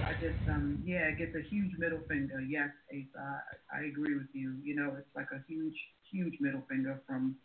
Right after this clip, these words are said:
just back to back. I don't think we've missed a month where we haven't had something major happen. And then this jackass Jenkins in the, in the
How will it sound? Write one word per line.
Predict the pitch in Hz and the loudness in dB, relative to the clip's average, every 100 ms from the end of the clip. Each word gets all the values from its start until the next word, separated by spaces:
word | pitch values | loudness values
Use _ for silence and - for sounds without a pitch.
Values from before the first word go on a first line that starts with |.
| _ - - | _ -20 -8
just | 147 147 | -6 0
back | 147 151 - | 2 2 0
to | 139 | 0
back. | 135 127 | 2 2
I | 143 | 0
don't | 214 | -2
think | 190 - | -2 -4
we've | 170 170 - _ _ _ - | -4 -4 -6 _ _ _ -4
missed | 175 185 - - | -2 -2 -4 -6
a | 151 | -4
month | 160 160 160 | -2 -4 -2
where | 147 | -2
we | 156 151 | 0 0
haven't | 147 143 | -2 -2
had | 143 143 151 | -4 -4 -2
something | 143 143 139 | -2 0 0
major | 139 135 135 | 0 0 -4
happen. | 135 143 123 131 | 0 0 0 -4
And | 131 135 | -4 -2
then | 143 139 143 | 0 0 0
this | 156 311 - - _ _ _ _ _ _ _ _ _ 135 135 | -2 -6 -8 -20 _ _ _ _ _ _ _ _ _ -18 -6
jackass | 165 156 160 151 151 - | 0 0 0 0 0 -4
Jenkins | 151 151 135 135 269 | -2 -2 0 -2 0
in | 277 269 | -2 -2
the, | 277 262 - | -6 6 10
in | 247 262 | 10 8
the | 214 | 0